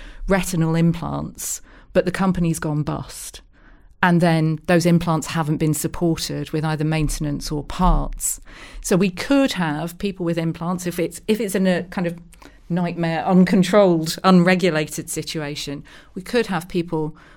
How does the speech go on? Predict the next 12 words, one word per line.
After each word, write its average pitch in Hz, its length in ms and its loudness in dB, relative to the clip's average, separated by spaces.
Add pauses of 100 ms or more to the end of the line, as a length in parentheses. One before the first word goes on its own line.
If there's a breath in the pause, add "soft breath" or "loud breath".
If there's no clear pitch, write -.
(140 soft breath)
with 156 440 -2 (100)
neural 240 360 4
implants, 180 720 -2 (320 soft breath)
um, 160 460 0 (320)
who, 165 720 0 (220)
if 175 160 -6
they've 170 160 -2
been 170 140 -2
implanted 165 440 -4
by 151 360 -8 (160)
a 156 40 0
startup, 175 760 8